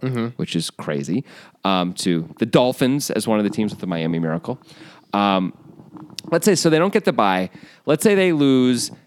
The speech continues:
Speaker 2: They don't even make the conference finals, which they, let's say they just lose in the second round, which is reasonable. This team could really do that. They
Speaker 1: Yeah.
Speaker 2: play Pittsburgh again and lose, right? They just lost to Pittsburgh. They could do that.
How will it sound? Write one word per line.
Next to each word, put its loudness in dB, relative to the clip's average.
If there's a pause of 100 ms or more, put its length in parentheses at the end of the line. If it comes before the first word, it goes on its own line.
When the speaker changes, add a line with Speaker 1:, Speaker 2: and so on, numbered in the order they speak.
Speaker 2:
They 4
don't 6
even 2
make 2
the 0
conference 0
finals, 0
which -2
they, 4
let's 0
say 4
they 2
just -6
lose 0
in 0
the 0
second -8
round, -20 (100)
which -4
is -2
reasonable. 0 (360)
This -6
team 0
could -2
really 2
do 0
that. 0
They 2
Speaker 1:
Yeah. 2
Speaker 2:
play 4
Pittsburgh 0
again 2
and 2
lose, -2
right? -4 (100)
They -2
just -4
lost 2
to -8
Pittsburgh. -4
They -2
could -4
do -2
that. -2